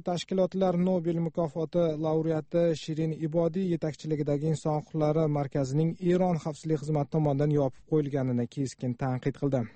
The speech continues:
Qarorgohi Nyu-Yorkda joylashgan Human Rights Watch va Eron inson huquqlarini himoya qilish bo'yicha xalqaro kompaniya vakillari Eron xavfsizlik xizmatlarining yakshanba kungi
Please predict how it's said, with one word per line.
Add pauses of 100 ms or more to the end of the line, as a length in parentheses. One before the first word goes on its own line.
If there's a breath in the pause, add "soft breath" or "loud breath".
(140)
Qarorgohi
Nyu-Yorkda
joylashgan
Human
Rights
Watch
va (200)
Eron
inson
huquqlarini
himoya
qilish
bo'yicha
xalqaro
kompaniya
vakillari (400 loud breath)
Eron
xavfsizlik
xizmatlarining
yakshanba
kungi